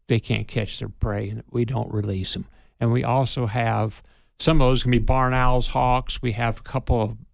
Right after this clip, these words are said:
female bobcats that are residents. They act as fosters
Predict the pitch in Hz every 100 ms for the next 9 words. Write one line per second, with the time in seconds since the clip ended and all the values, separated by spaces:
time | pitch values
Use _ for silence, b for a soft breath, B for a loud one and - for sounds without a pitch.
0 | _ - b b b b _ _ _ -
1 | 127 120 123 117 110 - _ _ - 131
2 | 131 - 127 120 - - 123 113 107 120
3 | 113 131 117 117 - - b b b 110
4 | 135 - 135 127 - - - 123 104 123
5 | - - - - _ - 156 156 - -
6 | - - -